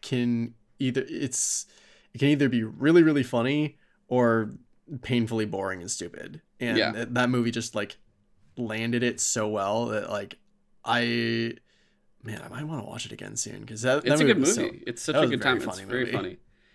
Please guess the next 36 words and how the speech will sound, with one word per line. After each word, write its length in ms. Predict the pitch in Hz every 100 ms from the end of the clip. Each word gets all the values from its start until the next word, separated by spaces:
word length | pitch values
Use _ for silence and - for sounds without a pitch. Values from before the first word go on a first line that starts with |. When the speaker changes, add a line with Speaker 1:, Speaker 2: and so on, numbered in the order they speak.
| - _
Speaker 1:
Yeah. 160 | 127 123
Speaker 2:
I, 160 | 139 135
it's, 280 | 151 -
um, 600 | 185 175 156 123 104 98 - _ _ _ _ _ _ _ _ _
it 80 | 143
was 180 | 156 147
one 100 | 160
of 120 | 127
three 160 | 139 139
movies 380 | 135 135 147 -
that 180 | 101
didn't 200 | 110 107
make 180 | 101 101
it 60 | 104
on 120 | 104
my 100 | 98
list 460 | 95 98 - - -
that 140 | 98
I 260 | 98 104 104
almost 380 | 107 107 101 -
wanted 180 | 113 110
to 60 |
put, 720 | 90 - 110 - - - 123 -
turn, 500 | 135 120 113 - -
turn 200 | 131 113
my 120 | 107
top 260 | - 117 -
five 180 | 101
into 220 | 113 110 104
a 60 |
top 300 | - 107 -
eight. 320 | - - 73 - -
<laughs> 140 | - -
But, 240 | 151 - 226
Speaker 1:
Mm. 640 | 269 135 135 277 262 202 -
Speaker 2:
uh, 440 | 120 110 107